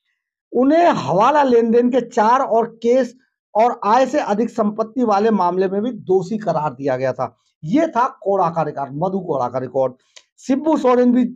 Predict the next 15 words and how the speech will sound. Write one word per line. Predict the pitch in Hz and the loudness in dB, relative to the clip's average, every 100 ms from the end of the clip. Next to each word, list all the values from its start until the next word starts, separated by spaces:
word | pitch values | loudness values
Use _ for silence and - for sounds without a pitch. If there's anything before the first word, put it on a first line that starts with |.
| - - 170 | -12 -20 -4
गिरफ्तार | 190 190 - 214 | -2 -2 -2 -2
हो | 185 208 | 0 -2
चुके | 208 214 | -4 -2
हैं। | 208 214 214 _ _ - | -2 -2 -6 _ _ -4
अब | 226 240 | 0 2
हम | 247 | 2
आपको | 247 247 247 | 2 0 -2
बताते | 233 226 240 | 0 -2 -2
हैं | 240 | -4
शिबू | 214 175 196 | -4 -2 -2
सोरेन | 190 208 214 | 0 2 2
के | 220 202 | 0 -2
साथ | 202 | -4
क्या | 208 220 | -4 0
हुआ। | 202 196 208 - | 0 2 -2 -4